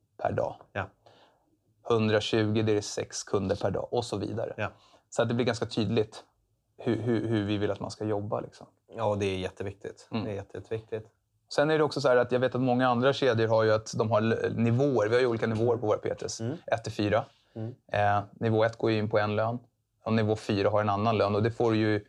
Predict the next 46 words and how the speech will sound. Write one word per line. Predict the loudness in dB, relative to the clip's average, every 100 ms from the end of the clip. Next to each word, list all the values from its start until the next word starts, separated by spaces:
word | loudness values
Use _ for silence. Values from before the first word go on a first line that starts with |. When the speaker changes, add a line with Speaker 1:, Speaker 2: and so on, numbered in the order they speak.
| _ -2
Speaker 1:
ju | 2
längre | 2 2 2
mer | 2
timmar | 0 0 2
du |
jobbar. | 2 2 0 -2 -8 _ _
Speaker 2:
Är | -2
det |
det | 0 0
som | 0
ni | -4
baserar? | 0 0 0 -4 0 2
Speaker 1:
Jajamän. | 4 2 2 0 -2
Speaker 2:
Och | -2 -2 0
om | 2
jag | 2
har | 4
jobbat | 2 2 0 0
hundra | -2 0 -2
timmar | -2 -4
på | -4
en | -4
annan, | -4 -2 -2 -4 -8 _ _
ett | -4 -2
annat | -2 -4 -4
gym, | -4 -4 -6
räknas | -6 -4 -6 -4
det | -2
in? | 0 -2 -6 -14 -20 _
Speaker 1:
Det, | -2 2
det | 2 2
kan | 2
det | 4
göra, | 4 2 0
absolut. | 0 0 2 0 0 -4 -14 _ 0
Eh, | 4 6 6 4
det | 0 0 2
enda | 2 2
då, | 4 2
då | 2
måste | 0 0 2
vi | 2
ju |
ringa | 2 0
och | 0
kolla | 0 2 0